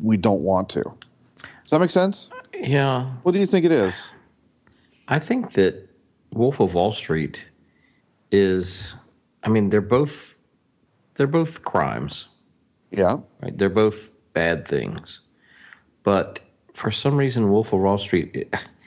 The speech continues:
Speaker 2: I feel like, <laughs> and I know this sounds terrible, but I feel
Speaker 1: <laughs>
Speaker 2: like a lot of people want to live a life kinda like that.
Speaker 1: Yeah.
Speaker 2: And, and
Speaker 1: Yeah.
Speaker 2: in the case of this movie, I don't wanna sell guns to people to kill other people.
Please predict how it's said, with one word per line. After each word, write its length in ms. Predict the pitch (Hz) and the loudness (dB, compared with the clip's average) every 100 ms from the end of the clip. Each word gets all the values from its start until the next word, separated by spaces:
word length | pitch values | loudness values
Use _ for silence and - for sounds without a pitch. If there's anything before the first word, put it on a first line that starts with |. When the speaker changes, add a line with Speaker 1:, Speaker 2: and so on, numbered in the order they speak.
| - - - | -20 -20 -4
Speaker 2:
I 80 | - | -4
feel 180 | - 120 | 2 2
like, 300 | 120 117 - | 2 -2 -2
<laughs> 680 | 110 - _ - - _ - | -2 -4 _ -20 -20 _ 0
and 100 | 98 | 2
I 40 | |
know 120 | 101 | 4
this 140 | 92 - | 2 0
sounds 240 | 98 87 | -2 -2
terrible, 460 | - 90 92 101 104 - - - | 0 0 0 -2 -6 -20 -4 0
but 160 | 170 | 4
I 80 | 139 | 4
feel 140 | 147 | 2
Speaker 1:
<laughs> 120 | 131 113 | 2 0
Speaker 2:
like 240 | - - - _ _ _ - | -6 -16 -18 _ _ _ -2
a 100 | 101 | 0
lot 300 | 104 120 110 | 2 0 -2
of 100 | - | -2
people 380 | 143 127 117 101 | -2 0 0 2
want 340 | 110 117 - | 0 0 -2
to 100 | 110 | 0
live 240 | 101 98 92 | 2 2 0
a 40 | |
life 320 | 78 80 - | -2 -4 -6
kinda 240 | - 87 78 | -4 -4 -2
like 240 | 71 - | -4 -2
that. 340 | - - - - _ - - _ | -4 -4 -10 -16 _ -20 -20 _
Speaker 1:
Yeah. 380 | 113 104 98 80 87 | 0 2 2 0 0
Speaker 2:
And, 20 | |
and 380 | 98 98 87 90 | 0 0 -2 -4
Speaker 1:
Yeah. 120 | 98 | 0
Speaker 2:
in 60 | 101 | 0
the 80 | 95 | 0
case 320 | - 110 - | 0 0 0
of 100 | 78 | 0
this 240 | 120 - | 0 0
movie, 360 | 87 78 78 80 - - - | -2 0 0 -2 -6 -16 -4
I 140 | 143 | -2
don't 260 | 214 247 226 | 0 0 0
wanna 220 | 202 202 | 2 0
sell 440 | - - 180 156 - | -2 -4 -4 -4 -4
guns 360 | 82 78 78 - | -2 -2 -4 -6
to 120 | - | -8
people 320 | - 78 78 | -4 -2 -2
to 80 | 73 | -2
kill 260 | - 76 71 | -2 0 0
other 160 | - | -2
people. 420 | - - - 80 | -6 -6 -4 -6